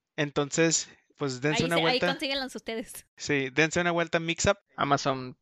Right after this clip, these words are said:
Speaker 3: Prime, supuestamente, pero
Speaker 1: Amazon Prime, eh, con el catálogo
Speaker 2: Gringo.
Speaker 1: estadounidense, sí.
Speaker 2: Por alguna razón.
Speaker 1: Sí, por alguna razón no está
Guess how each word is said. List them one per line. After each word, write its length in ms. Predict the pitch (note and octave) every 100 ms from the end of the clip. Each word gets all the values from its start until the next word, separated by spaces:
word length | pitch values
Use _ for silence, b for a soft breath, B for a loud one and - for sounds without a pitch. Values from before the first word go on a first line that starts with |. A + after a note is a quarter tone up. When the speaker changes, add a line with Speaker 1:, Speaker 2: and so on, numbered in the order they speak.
| -
Speaker 3:
Prime, 260 | B2+ C3+ C#3
supuestamente, 640 | C3 B2+ C3 B2+ C3+ C#3
pero 400 | - B2 B2 - F3
Speaker 1:
Amazon 420 | G3 G#3+ G#3 F3
Prime, 500 | E3 F3 F3 F3+ E3+ B2
eh, 60 |
con 180 | - F3+
el 80 | E3+
catálogo 320 | D3 - E3
Speaker 2:
Gringo. 60 | E3+
Speaker 1:
estadounidense, 640 | - D3+ C#3 B2 B2 - C3
sí. 200 | - - _ -
Speaker 2:
Por 120 | A3
alguna 260 | G#3 A3+
razón. 420 | A3+ - G#3 D4 - -
Speaker 1:
Sí, 200 | C#3+ C3
por 140 | C3+
alguna 260 | C3+ D3+ D#3+
razón 420 | D3 D3 C#3+ C#3+
no 320 | C#3 C3+ C#3 C#3
está 500 | - C#3+ C#3 C3+